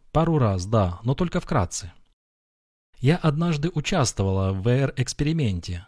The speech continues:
в Princeton Engineering Anomalies Research, и этот опыт повлиял на мое решение изучать нелокальное сознание. Так что я написала об этом».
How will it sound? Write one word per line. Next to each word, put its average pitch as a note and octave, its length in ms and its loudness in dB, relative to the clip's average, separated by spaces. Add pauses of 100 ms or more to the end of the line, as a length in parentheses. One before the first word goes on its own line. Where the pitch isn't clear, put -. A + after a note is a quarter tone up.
(120)
в - 160 -14
Princeton D3+ 500 0
Engineering C#3 760 0 (200)
Anomalies C3 640 2
Research, G#2 600 -2 (480)
и D3+ 180 -2
этот E3+ 400 2
опыт - 400 -2
повлиял C3 420 2
на C#3 80 0
мое A#2+ 220 2
решение D3+ 640 -2
изучать A#2 460 -2
нелокальное B2 580 0
сознание. F#2+ 680 -4 (520)
Так G3 160 -4
что - 120 -4
я F#3+ 140 0
написала F#2+ 540 0
об F2+ 160 -2
этом». F2 280 -6